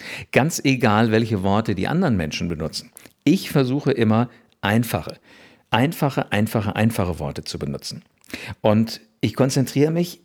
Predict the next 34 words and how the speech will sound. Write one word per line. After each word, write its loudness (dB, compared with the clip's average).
immer 4
wieder 2
auf -8
dieses -10
Thema. -12
Zum 2
Beispiel 4
mache 2
ich -2
es 0
ganz, -2
ganz 0
gerne, 4
dass 2
ich -2
mir 4
Alternativen 2
für -4
komplexe -2
Worte -6
zurechtlege. -10
Also 2
gerade 6
unsere 4
Sprache, 0
die 0
deutsche 2
Sprache, -4
hat -2
ja 2
so 4
unglaublich 2
viele 2
Worte. 2